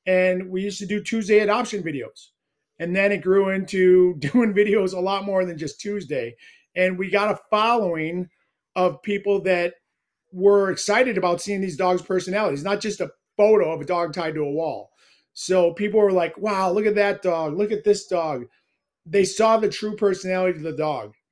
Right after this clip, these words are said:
And, and it helped get a lot of dogs adopted. And that's how we originally started. And this was back in two thousand twelve,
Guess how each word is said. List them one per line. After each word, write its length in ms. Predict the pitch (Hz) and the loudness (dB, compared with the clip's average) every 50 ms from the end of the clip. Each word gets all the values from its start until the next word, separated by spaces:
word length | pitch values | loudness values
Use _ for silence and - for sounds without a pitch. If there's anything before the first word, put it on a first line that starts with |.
| _ _ _ _ _ _ _ _ | _ _ _ _ _ _ _ _
And, 280 | - 170 170 170 170 - - | -8 -6 -6 -6 -6 -6 -6
and 120 | 185 175 | -4 -2
it 100 | 175 170 | -2 0
helped 260 | 175 190 196 196 - | 2 2 0 0 0
get 120 | - 196 190 | 0 2 2
a 40 | 180 | 2
lot 280 | 165 165 170 175 180 | 2 0 0 0 0
of 80 | 170 143 | 0 0
dogs 260 | 170 160 160 165 143 | -2 -2 -2 -4 -4
adopted. 540 | 151 131 147 151 160 170 170 - - - - _ _ _ _ _ _ _ _ _ _ _ _ _ _ _ _ _ _ - | -6 -6 -4 -4 -4 -4 -6 -8 -12 -20 -20 _ _ _ _ _ _ _ _ _ _ _ _ _ _ _ _ _ _ -8
And 100 | 156 175 | -4 0
that's 200 | 190 208 214 220 | 0 0 0 2
how 140 | 220 208 | 2 0
we 140 | 180 190 175 | 2 0 -2
originally 500 | 165 156 151 175 190 185 175 185 180 165 | -4 -2 -2 0 0 0 -2 -4 -6 -6
started. 460 | 156 - - 160 175 196 185 117 113 | -6 -6 -4 -2 -2 -2 -2 -4 -6
And 120 | 127 139 156 | -8 -6 -6
this 200 | 175 175 170 190 | -4 -4 -6 -6
was 100 | 175 151 | -8 -6
back 340 | 131 175 170 170 175 170 - | -4 -2 -2 -2 -2 -4 -6
in 240 | 170 165 160 147 - _ _ _ _ _ _ - | -6 -6 -6 -8 -10 _ _ _ _ _ _ -6
two 120 | - 196 | -6 -2
thousand 520 | 185 202 190 185 180 165 180 160 139 - | 0 2 2 2 2 0 -2 -4 -4 -6
twelve, 680 | - - - - 165 185 202 214 226 220 202 156 143 135 | -10 -12 -6 -2 0 2 4 4 4 2 0 -4 -8 -14